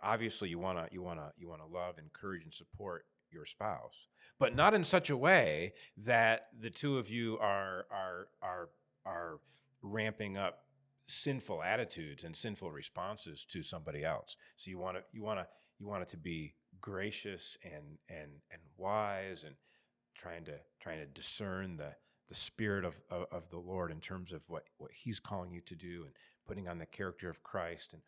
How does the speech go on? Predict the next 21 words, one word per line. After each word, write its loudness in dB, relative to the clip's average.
walking -4
in -4
love. 0
And -6
so -4
you, -2
you -4
don't 2
want, -2
you 0
don't 2
wanna 2
turn -2
husband-wife 2
conversations -2
into, -4
you -6
know, -8
eh, -12
kinda -4
like, -4